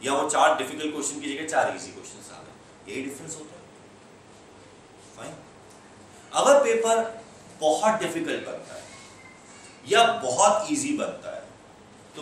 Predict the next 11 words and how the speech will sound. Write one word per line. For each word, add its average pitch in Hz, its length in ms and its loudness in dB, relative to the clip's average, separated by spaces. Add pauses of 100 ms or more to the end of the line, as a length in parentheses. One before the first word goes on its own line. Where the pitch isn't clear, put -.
(140)
प्लीज 214 300 -4
अंडरस्टैंड 170 680 0 (680)
जो 254 260 8
व्यक्ति 220 380 0 (460)
इस 254 140 2 (220)
स्पॉट 185 460 4
के 208 80 -2
लिए 196 160 6
लड़ 143 200 6
रहा 135 180 6
है - 240 2